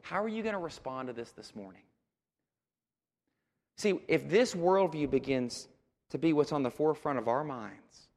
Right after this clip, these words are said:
it changes how you think about your work. You're like, "Oh man, this job isn't spiritual. God doesn't care about stocks and bonds. God doesn't care about selling furniture. God doesn't care about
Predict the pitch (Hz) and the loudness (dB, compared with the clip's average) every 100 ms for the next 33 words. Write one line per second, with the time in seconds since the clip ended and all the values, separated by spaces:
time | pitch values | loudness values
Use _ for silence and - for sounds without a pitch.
0 | _ _ - 170 - - 196 202 185 165 | _ _ -2 -2 0 0 0 2 0 -2
1 | 160 139 165 143 131 135 127 123 107 123 | -4 -2 -6 -2 2 2 0 -4 -2 0
2 | 156 180 - 151 139 - - _ _ _ | 0 -2 -8 -6 -6 -6 -12 _ _ _
3 | - 185 170 180 175 160 - - 131 143 | -14 -10 -6 -6 -6 -8 -10 -10 -6 -2
4 | 127 135 127 113 101 - - 120 175 - | -2 -2 -4 -6 -10 -12 -8 -4 -4 -4
5 | 202 190 - _ _ _ _ _ _ _ | -4 -4 -8 _ _ _ _ _ _ _
6 | - 226 202 156 - 139 135 117 107 - | -8 -4 -2 -2 -4 -2 0 0 -2 0
7 | 127 120 - 98 107 160 180 180 175 - | 0 0 -4 -6 -4 -4 -4 -4 -8 -12
8 | - _ _ _ _ _ _ 214 220 165 | -20 _ _ _ _ _ _ -4 -4 -4
9 | - 147 127 120 - 127 110 - 151 180 | -2 0 2 0 0 0 0 -4 -4 -4
10 | 170 190 180 175 156 _ _ _ _ _ | -4 -2 -2 -4 -8 _ _ _ _ _
11 | _ 277 226 139 - 139 123 107 101 101 | _ -8 -6 -6 -8 -4 -2 0 -2 -4